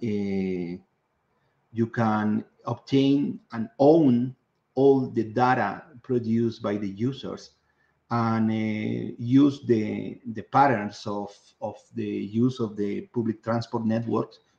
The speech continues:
to improve the, all the, um, all the public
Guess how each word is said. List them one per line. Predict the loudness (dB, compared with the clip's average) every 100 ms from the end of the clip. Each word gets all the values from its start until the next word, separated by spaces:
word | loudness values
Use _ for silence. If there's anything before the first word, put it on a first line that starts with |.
| 2
to | 4
improve | 6 8 8 8 -4 _ _ _ _ _ -8
the, | -2 0 0 -4 -2
all | -2
the, | 0 0 0
um, | 0 -2 -2 -6 _ _ _ _ _ _ 0
all | 2
the | 2
public | 2 2